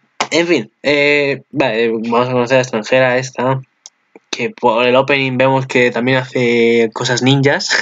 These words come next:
<laughs> ¿La ves? Ahí está. <laughs> La puta estrella, el shuriken, coño, estrella, sí, estrella mis hue-,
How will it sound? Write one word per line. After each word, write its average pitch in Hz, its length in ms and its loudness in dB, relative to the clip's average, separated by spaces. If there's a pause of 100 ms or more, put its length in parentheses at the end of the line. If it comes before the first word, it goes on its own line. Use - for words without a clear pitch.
(160)
<laughs> 214 840 -2
¿La 226 80 0
ves? 302 280 -2 (260)
Ahí 208 140 0
está. 247 260 -2 (640)
<laughs> - 600 -6
La 160 160 0
puta 190 240 2
estrella, 185 760 0
el 151 120 -2
shuriken, 185 600 0
coño, 185 300 0
estrella, 131 480 -2
sí, 127 240 -2
estrella 143 320 0
mis 123 460 -6
hue-, 127 340 -6